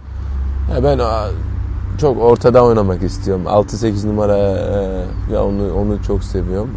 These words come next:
On numarada oynayabiliyorum da ama çoktan beri oynamadım. Ama benim, e, ya ben maçı kuruyorum böyle, e, bizim, e, arkadaşlara yardım ediyorum.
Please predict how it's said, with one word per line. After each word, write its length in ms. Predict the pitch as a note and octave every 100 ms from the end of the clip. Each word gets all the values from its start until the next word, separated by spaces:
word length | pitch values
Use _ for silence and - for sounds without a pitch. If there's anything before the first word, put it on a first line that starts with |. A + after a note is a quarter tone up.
| -
On 160 | G#2
numarada 360 | A2+ A2+ A#2 A2+
oynayabiliyorum 580 | A2+ A2+ A2+ A#2+ C3+ G#2
da 40 |
ama 200 | F#2+ F#2+
çoktan 380 | F2+ F#2+ G2+ G#2
beri 140 | G#2
oynamadım. 460 | G2 G2 G#2 F#2+ G2+ - - - - - - - -
Ama 400 | A#2+ B2+ B2 A#2
benim, 400 | A#2+ B2+ B2+ B2
e, 460 | A#2 A2+ A2+ A2+ A2+ - B2
ya 240 | A2 F#2+ - - - - - - - - G2+
ben 120 | G#2
maçı 340 | G#2+ G#2+ - G#2
kuruyorum 440 | A2+ F#2+ F#2 F#2 F#2+
böyle, 200 | F#2 F#2
e, 320 | F2+ - F#2 F#2 F#2 F2+ E2+ E2 - - -
bizim, 160 | F#2+ G2
e, 680 | G2 F#2 D#2+ - - - -
arkadaşlara 680 | F#2 - G2+ G2+ - G2+ G2+
yardım 380 | G2+ F#2+ G#2
ediyorum. 380 | G#2 F#2 F#2+ G#2